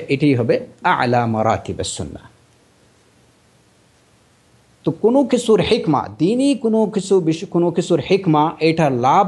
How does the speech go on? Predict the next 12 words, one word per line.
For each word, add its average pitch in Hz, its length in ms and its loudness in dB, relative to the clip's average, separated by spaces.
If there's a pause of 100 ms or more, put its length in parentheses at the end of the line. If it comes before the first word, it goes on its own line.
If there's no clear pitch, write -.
ক্ষতি, 135 360 -4 (360)
এটা 160 280 0
আমার 175 420 0 (160)
বুঝে 147 460 2
আসুক 277 400 0
কিংবা 170 300 2
না 117 160 -2
আসুক, 95 400 -8 (3750)
সেটাকে 190 400 0
পালন 180 380 0
করে 185 220 2
নেয়া, 196 240 2